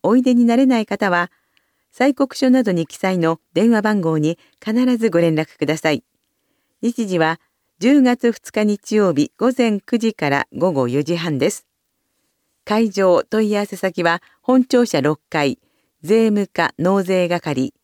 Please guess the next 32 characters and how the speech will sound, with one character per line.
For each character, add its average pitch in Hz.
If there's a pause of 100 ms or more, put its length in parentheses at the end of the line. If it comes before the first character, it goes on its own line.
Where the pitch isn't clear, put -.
(100)
電 170
話 165 (280)
五 254
二 247
七 190
三 185
の 147 (240)
四 220
五 185
零 175
八 165
番、 135
ま 196
た 240
は 180 (260)
四 190
五 170
零 160
九 151
番、 127 (440)
四 190
五 160
三 202
八 190
番 131
で 170
す。 - (1300)
な 196
お、 165
当 254
日 254
は 214